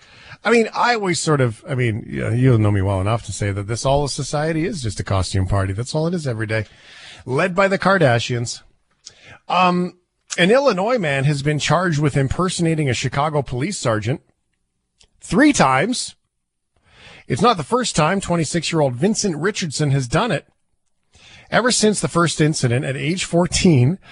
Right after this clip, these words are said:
the so, fourteen, the so-called kid cop has been convicted three times in connection to claims of pretending to be a police officer.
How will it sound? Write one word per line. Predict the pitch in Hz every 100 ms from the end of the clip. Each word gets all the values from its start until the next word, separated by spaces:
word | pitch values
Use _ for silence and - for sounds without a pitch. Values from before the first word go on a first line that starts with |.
| - _
the | 139
so, | - 151
fourteen, | - - 196 240 190 208 277 196 127 117 - - -
the | 139
so-called | - 220 247 208 175 143
kid | - 208 175
cop | 156 156
has | 160
been | 139 143
convicted | 147 160 147 139
three | - 220 254 285 302
times | - 220 277 202 127
in | 131 127
connection | 151 165 - 151
to |
claims | 131 151 156 139
of | 120
pretending | 120 143 156
to | 156
be | 117
a | 107
police | 127 156 120
officer. | 101 92 110